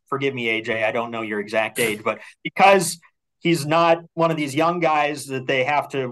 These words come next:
worry about babying his arm, that's an ungenerous term, but you know what I mean. They can go out and just give him seven innings. And as long as he's pitching well, they will let him go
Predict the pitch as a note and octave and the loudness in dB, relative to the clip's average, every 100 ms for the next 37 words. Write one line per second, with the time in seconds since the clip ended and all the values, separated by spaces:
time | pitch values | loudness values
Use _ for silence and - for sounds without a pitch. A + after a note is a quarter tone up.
0 | A#2 B2+ D3+ D#3 C3+ B2+ C3+ B2+ C#3 D3 | -4 0 2 2 4 2 2 -2 -4 -2
1 | C#3 C3+ C3 B2+ A#2 B2+ C#3 D3 C#3 C3 | -4 -4 -6 -8 -4 2 2 2 -2 -10
2 | - _ _ _ A2 - - - _ _ | -16 _ _ _ -8 -6 -12 -14 _ _
3 | _ _ _ - C3 C3+ C#3+ C#3+ C#3 B2 | _ _ _ -6 0 0 2 0 2 0
4 | - D3 B2+ C3 D3 C3+ B2 A2 - - | 2 0 0 2 2 4 2 -2 -6 -20
5 | _ _ _ _ _ _ _ E3 F#3 G3+ | _ _ _ _ _ _ _ 0 2 4
6 | A3 G3 E3+ D#3 G3 G#3+ G#3 F#3 F#3 G3+ | 2 -2 -6 0 4 4 2 0 2 2
7 | G#3+ F#3+ F3 F3 E3 F#3+ F3 G3+ F3 G3+ | 0 -4 -4 -4 0 0 0 -4 0 0
8 | G3 G3 A3+ D#3+ - C#3 C#3+ C3+ D3 E3+ | 0 0 -2 -4 -8 -8 -8 -2 -2 0
9 | D#3+ D#3 D#3+ - F3 E3+ D#3 D3+ F3 E3+ | -4 -6 -8 -4 -4 -4 0 2 2 0
10 | - _ C3+ D3 D#3+ D#3+ D3 C#3+ E3 E3 | -6 _ -4 0 2 0 2 2 2 2
11 | E3+ D#3+ D3+ _ _ _ _ A#2 C#3+ G3+ | 0 0 -4 _ _ _ _ -8 0 2
12 | C#3 C3 D#3 | 2 -2 -6